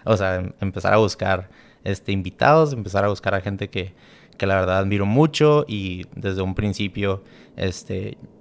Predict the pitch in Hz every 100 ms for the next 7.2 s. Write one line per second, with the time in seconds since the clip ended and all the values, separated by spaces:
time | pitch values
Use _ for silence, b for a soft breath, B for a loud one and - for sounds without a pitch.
0 | - 107 98 95 - 104 92 - 101 95
1 | 92 104 - 101 143 117 110 123 123 104
2 | 98 95 117 104 104 120 120 123 117 98
3 | - 98 104 101 107 95 95 b b 101
4 | - 101 101 104 104 104 95 101 104 -
5 | B B B - 220 190 170 - 156 147
6 | 139 131 123 117 110 98 131 120 110 110
7 | 104